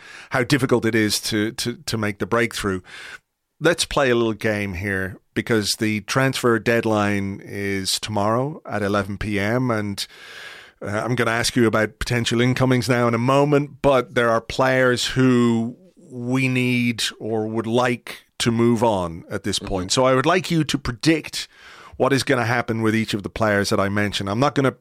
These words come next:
Speaker 1: mention Nuno Tavares because I think his loan to Nottingham Forest is more or less done.
Speaker 2: Yeah, that should be announced at some point.
Speaker 1: Yeah.
Speaker 2: Maybe today.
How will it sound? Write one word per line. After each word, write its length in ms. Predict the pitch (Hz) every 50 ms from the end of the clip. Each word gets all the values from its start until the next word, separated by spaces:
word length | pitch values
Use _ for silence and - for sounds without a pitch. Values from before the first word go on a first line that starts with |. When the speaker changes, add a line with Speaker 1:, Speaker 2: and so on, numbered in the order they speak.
| _ _ 226
Speaker 1:
mention 440 | 170 123 123 123 117 - 117 113 113
Nuno 240 | 117 117 117 110 107
Tavares 580 | - 107 101 110 107 110 110 107 110 104 95
because 240 | - 107 - 110 104
I 80 | 107 101
think 340 | - 120 113 107 - - - _ - - - - - - - - -
his 200 | - 117 104 95
loan 300 | 113 113 113 110 110 110
to 100 | - 113
Nottingham 320 | 110 110 110 107 104 104 104
Forest 500 | - 117 110 110 107 107 101 - - 107
is 160 | 101 90 95
more 520 | 101 104 110 110 110 110 110 110 107 101
or 80 | 101 101
less 640 | 101 104 104 101 101 - - - - - - - _ _ _ _ - - - 101
done. 340 | 98 98 117 113 127 139 156
Speaker 2:
Yeah, 40 | 165
that 140 | 101 85 -
should 180 | - - - -
be 80 | 82 78
announced 460 | 73 80 78 76 - - - - _ _ - _ _ -
at 100 | 73 -
some 220 | - - 78 71
point. 340 | - - - 78 71 - 110
Speaker 1:
Yeah. 200 | 110 90 71 - _
Speaker 2:
Maybe 300 | - 87 80 73 78 -
today. 400 | - - - 71 69 69 71